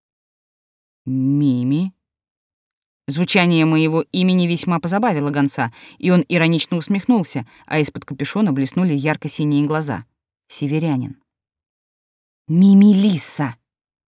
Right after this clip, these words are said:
Прошипев, я тонко улыбнулась мужчине, при этом не сводя взгляда с наставницы.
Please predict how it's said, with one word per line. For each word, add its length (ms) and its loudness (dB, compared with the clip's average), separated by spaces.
Прошипев, 600 0
я 140 -4
тонко 280 -2
улыбнулась 480 -4
мужчине, 420 0
при 180 -2
этом 200 -2
не 60 0
сводя 300 -2
взгляда 320 -4
с 80 -12
наставницы. 580 -6